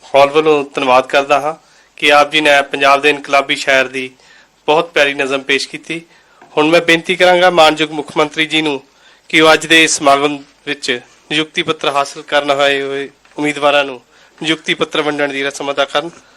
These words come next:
ਸਭ ਤੋਂ ਪਹਿਲਾਂ ਸਿਮ-, ਸਿਮਰਪ੍ਰੀਤ ਕੌਰ ਜੇਈ ਸਬ ਸਟੇਸ਼ਨ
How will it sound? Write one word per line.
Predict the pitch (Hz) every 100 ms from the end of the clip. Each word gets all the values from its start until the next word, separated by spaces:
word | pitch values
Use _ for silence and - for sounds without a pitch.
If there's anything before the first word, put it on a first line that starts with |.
| - - -
ਸਭ | - 165
ਤੋਂ | -
ਪਹਿਲਾਂ | 180 180 180 175 170 - _ _ _ - - _ _ _ - - - - _ _ _ _ _ _ _ _ _ _ _
ਸਿਮ-, | - - - 170 185 - _ _ _ - - - - -
ਸਿਮਰਪ੍ਰੀਤ | - - 175 180 - 165 165
ਕੌਰ | - 151 139 147
ਜੇਈ | 160 151 156 151
ਸਬ | - 170 160
ਸਟੇਸ਼ਨ | - 160 - 170